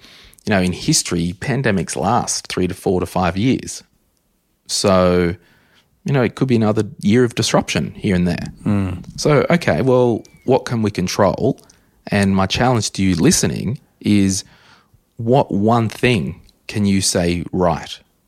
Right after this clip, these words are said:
Speaker 1: I'm going to implement it"? It might be, "I'm sick of living week to week." It might be,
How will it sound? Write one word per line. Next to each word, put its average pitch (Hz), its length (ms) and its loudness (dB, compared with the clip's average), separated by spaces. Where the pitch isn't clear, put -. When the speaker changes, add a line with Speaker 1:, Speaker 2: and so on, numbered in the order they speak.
Speaker 1:
I'm 90 160 -2
going 85 240 -2
to - 180 -6
implement 80 500 -4
it"? - 100 -8
It 127 120 2
might 135 240 4
be, 113 180 0
"I'm 95 100 -4
sick 107 200 0
of 107 80 4
living 98 240 2
week 87 160 2
to 90 100 -4
week." - 320 -4
It 107 80 0
might 107 260 0
be, 101 220 0